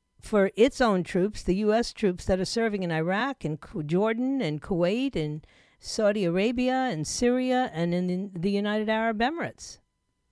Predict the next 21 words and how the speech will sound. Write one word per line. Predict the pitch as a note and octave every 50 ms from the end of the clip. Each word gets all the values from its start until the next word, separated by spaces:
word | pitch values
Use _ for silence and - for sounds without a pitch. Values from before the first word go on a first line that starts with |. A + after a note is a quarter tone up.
| _ _ - _ _ _ _ _ _ _ _ _
'Cause | - G3 F3+
they | A3+ B3+ C4+
know | C4 C4 C#4 E4+ E4+ G3+ E3+ D#3+ G3 - -
that | - F#3+ F#3 F#3
our | G3 A#3 B3
forces | - - C#4+ C4+ C#4+ C#4 - G#3+ F#3 F3 F#3+
will | G#3 G#3
be | F#3+ A3+ A3
targeted | - G#3+ B3 A#3+ C#4+ C#4+ B3+ E3+ C#3 A#2+ B2+ E3+ - - _ _ _ _ F#3
by | G#3 G#3+
militant | G#3+ G#3+ A3+ B3+ D4 C4+ - - A3+ G#3+
groups | F#3 A#3 C#4+ F4+ B3+ - - - - _
once | D#4 G#3+ A3 A3+ A3 - - -
Israel | G#3 A#3 B3+ C4+ D4 B3+ G#3+ F#3+
launches | F#3+ F#3+ F#3+ F#3+ G3+ F#3+ - A3 F#3 -
that | G3 F3 E3
ground | - F3 E3 F3 A3+ B3 B3
invasion | A3 F#3+ F3 E3+ E3 - F#3+ F3
of | D#3+ D#3
the | D#3+ C#3+
Ha-, | C3 F#3+ E3 D#3